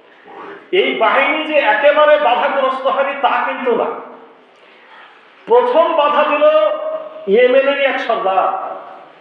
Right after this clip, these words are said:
এই সর্দারের নাম ছিল জুনফর। এই জুনফর আরবের আরো কিছু সেনাদল জোগাড় করেছিল।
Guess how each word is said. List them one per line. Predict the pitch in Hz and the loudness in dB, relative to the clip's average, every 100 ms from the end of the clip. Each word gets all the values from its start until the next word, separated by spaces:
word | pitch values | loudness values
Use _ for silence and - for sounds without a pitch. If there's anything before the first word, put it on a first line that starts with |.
| - - _ _ _ - - - - - _ _ | -20 -20 _ _ _ -20 -20 -20 -20 -20 _ _
এই | 196 214 | 0 0
সর্দারের | 202 240 240 247 254 | 2 2 4 2 4
নাম | 247 233 233 | 2 2 0
ছিল | 233 196 | 0 0
জুনফর। | 190 190 175 - 196 - - - - - - - - - - - - - - - - _ - | 0 2 2 0 -4 -6 -10 -12 -16 -20 -20 -20 -20 -20 -20 -20 -20 -20 -20 -20 -20 _ -2
এই | 180 | 0
জুনফর | 180 208 240 254 254 269 | 2 2 4 2 2 2
আরবের | - 190 240 240 254 247 247 | 2 2 2 4 2 2 2
আরো | 277 294 294 | 2 2 -2
কিছু | 294 277 | -6 -8
সেনাদল | 254 247 240 233 220 | -4 0 2 2 0
জোগাড় | 202 196 - | 0 0 -2
করেছিল। | - 120 - 143 | -2 -6 -6 -6